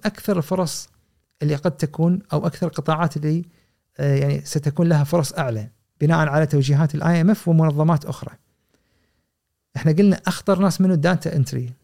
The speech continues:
في المقابل أعلى فرص للوظائف ستكون لمحلل البيانات، يعني اللي عنده قدرة على تحليل ال-، البيانات وليس قدرة على إدخال البيانات،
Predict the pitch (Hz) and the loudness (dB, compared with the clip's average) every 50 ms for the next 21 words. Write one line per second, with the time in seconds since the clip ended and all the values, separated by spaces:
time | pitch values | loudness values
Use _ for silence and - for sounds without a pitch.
0 | _ _ _ _ _ - 165 175 180 175 175 - 190 190 170 156 151 151 - _ | _ _ _ _ _ 0 2 2 2 2 2 0 2 2 2 2 0 -2 -6 _
1 | _ _ - 185 190 - - 147 135 131 131 127 120 - - - 190 175 131 - | _ _ -4 -4 -4 -2 -2 0 0 2 0 0 -2 -6 -2 0 0 0 0 -2
2 | - - 160 165 151 147 147 143 151 143 135 127 123 117 - - - - _ _ | 0 0 2 4 4 4 4 4 2 2 2 0 -2 -6 -8 -12 -20 -20 _ _
3 | _ _ _ _ _ _ _ - - 143 - 147 139 - - - 190 185 165 139 | _ _ _ _ _ _ _ -2 -2 -2 0 0 -2 0 2 4 4 6 6 6
4 | 135 127 127 123 117 - - - 214 254 254 240 226 214 185 156 135 135 127 123 | 6 4 4 2 0 -2 0 0 2 2 2 2 4 4 4 4 2 2 0 -2
5 | 120 123 123 113 110 _ _ - - _ _ _ _ _ _ _ _ _ _ _ | -2 -6 -8 -10 -12 _ _ -20 -20 _ _ _ _ _ _ _ _ _ _ _
6 | _ _ _ _ _ _ _ _ - 156 151 151 151 156 156 160 196 220 202 - | _ _ _ _ _ _ _ _ -4 0 4 4 6 6 4 4 6 6 6 6
7 | - - - 240 254 262 233 185 190 190 170 - - 160 - 156 185 247 277 269 | 4 4 4 4 6 6 4 6 6 4 4 4 0 0 2 2 4 4 6 6
8 | 254 220 190 - 190 160 143 156 151 147 147 135 120 120 - - - - - 143 | 4 4 2 2 2 2 4 4 4 4 2 2 -2 -4 -8 -12 -12 -2 2 6
9 | 160 247 277 - - 240 214 233 214 214 202 175 180 185 190 175 - - 180 170 | 6 6 6 4 0 0 0 2 4 4 4 4 4 2 0 -2 -2 0 2 2
10 | 160 143 147 139 139 131 123 117 - _ | 2 4 4 2 2 2 0 -4 -8 _